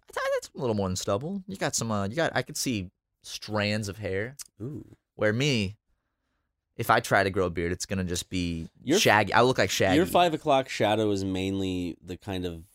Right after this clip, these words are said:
Speaker 2: typical goat in the goatee area.
Speaker 1: I
Speaker 2: Like,
Speaker 1: don't
Speaker 2: your chin and then your, your lip,
Speaker 1: Nothing
Speaker 2: your upper
Speaker 1: here.
Speaker 2: lip.
Speaker 1: I grow no hair.
Speaker 2: No, it's gray right here and then right here.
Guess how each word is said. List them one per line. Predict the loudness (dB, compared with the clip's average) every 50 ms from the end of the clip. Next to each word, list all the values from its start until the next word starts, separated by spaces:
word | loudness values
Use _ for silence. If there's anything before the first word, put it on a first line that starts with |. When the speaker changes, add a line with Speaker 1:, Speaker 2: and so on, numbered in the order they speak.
| _ _ _ _ _
Speaker 2:
typical | -10 -8 -8 -8 -6 -6 -6 -6
goat | -4 -4 -4 -4 -4 -4 -8 -14 -14 _
in | -8 -8
the | -8
goatee | -6 -6 -6 -6 -6 -8 -10 -8 -8 -8 -8
area. | -8 -10 -10 -10 -10 -2 0
Speaker 1:
I | 2
Speaker 2:
Like, | 4
Speaker 1:
don't | 4 4 2
Speaker 2:
your | 0 -4
chin | -4 -4 -4 0 2 2 2 2 2
and | 2 0
then | 0 0
your, | -2 -2 -2 -2 -4 -6 -8 -10 -14
your | -12 -10 -10 -10 -10
lip, | -10 -8 -8 -10 -10 -10 _
Speaker 1:
Nothing | -6 -2 0 0 0 0 0
Speaker 2:
your | 0 0 0
upper | 0
Speaker 1:
here. | 0 -2 -4
Speaker 2:
lip. | -4 -6 -6 -8 -8 -10 _ _ _ _
Speaker 1:
I | -4 -4
grow | 0 2 2 2 2
no | 2 2 2 2
hair. | 2 0 0 0 0 0 0 0
Speaker 2:
No, | 2 2
it's | 0 0 -2
gray | -6 -2 2 4 6 6 6 6
right | 6 6 4 4 2 -4 -8 _
here | -2 -2 0 0 0
and | 0 0
then | -2 -2 -4
right | -4 -6 -8 -10
here. | -10 -10 -10 -8 -8 -10 -12 -16 -16 _